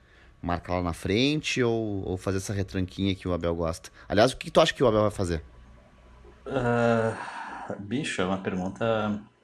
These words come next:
Speaker 2: difícil. Porque, é, eu acho que seria, seria o,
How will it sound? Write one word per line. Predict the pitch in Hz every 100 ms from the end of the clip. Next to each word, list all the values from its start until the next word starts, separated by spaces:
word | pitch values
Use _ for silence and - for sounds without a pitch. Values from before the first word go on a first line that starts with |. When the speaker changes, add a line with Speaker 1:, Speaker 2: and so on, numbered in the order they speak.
| _
Speaker 2:
difícil. | - 98 95 - 95 - - _ _ _ _ _ _ _ _ - _ -
Porque, | 101 - 107 104 101 98 90 90 82 - -
é, | 90 - - _ _ -
eu | 113
acho | 113
que | -
seria, | - 131 156 143 78 78
seria | - 107 95 131 120
o, | 98 98 -